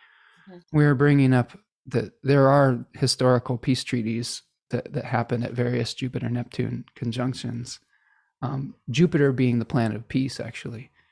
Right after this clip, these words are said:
Speaker 1: Mm-hmm.
Speaker 2: uh, the one that brings order and peace back to the, the realm. But you're right, like, with Neptune being involved, it, it, it could be an illusion, you know, it could be something that is, uh, fabricated.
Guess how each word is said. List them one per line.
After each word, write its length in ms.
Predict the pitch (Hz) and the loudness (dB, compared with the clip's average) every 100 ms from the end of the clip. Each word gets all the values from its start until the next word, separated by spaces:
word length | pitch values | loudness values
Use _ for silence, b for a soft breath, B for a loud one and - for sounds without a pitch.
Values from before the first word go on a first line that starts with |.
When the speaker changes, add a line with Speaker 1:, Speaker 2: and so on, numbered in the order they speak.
| b 170 | b -18
Speaker 1:
Mm-hmm. 180 | - | -10
Speaker 2:
uh, 160 | 120 113 - | -8 -8 -6
the 80 | |
one 160 | 135 117 | -2 -2
that 100 | 120 | -2
brings 280 | 127 120 - | -2 -2 -2
order 480 | 123 127 113 113 - - | -2 -2 -4 -6 -8 -8
and 140 | 117 | -6
peace 280 | - 117 - | -6 -6 -8
back 280 | - 117 - | -10 -12 -10
to 100 | 110 | -10
the, 200 | 113 - - | -10 -12 -10
the 100 | 113 | -6
realm. 300 | 120 120 139 | -6 -6 -8
But 180 | 120 b b b | -10 b b b
you're 100 | 165 | 4
right, 320 | 160 131 117 139 | 6 6 4 2
like, 240 | 120 - | -2 0
with 220 | 131 - | -2 2
Neptune 440 | 143 151 - 151 127 | 2 2 2 4 4
being 220 | 123 120 | 4 2
involved, 560 | 117 110 127 123 127 _ _ _ _ _ _ _ - _ | 0 -2 -2 -4 -6 _ _ _ _ _ _ _ -20 _
it, 140 | - - | -18 -6
it, 220 | 151 - | -4 0
it 120 | 135 | -2
could 200 | - 160 | 2 4
be 140 | 139 135 | 6 4
an 100 | 123 | 4
illusion, 560 | 117 147 160 180 180 - _ - | 4 4 4 0 -4 -8 _ -4
you 100 | 147 | 0
know, 160 | 151 | 0
it 80 | 143 | 0
could 220 | - 151 | -2 -2
be 120 | 147 | -2
something 500 | 139 143 135 139 131 | -2 -2 -2 -2 -2
that 140 | 127 127 | -2 -2
is, 380 | 127 127 - - _ _ _ _ _ 127 | -4 -2 -6 -8 _ _ _ _ _ -10
uh, 340 | 123 - 151 - _ _ _ _ _ _ _ _ _ _ _ | -10 -10 -12 -16 _ _ _ _ _ _ _ _ _ _ _
fabricated. 840 | - 127 147 156 - 143 147 156 | -8 -4 -2 -4 -4 -2 -2 -4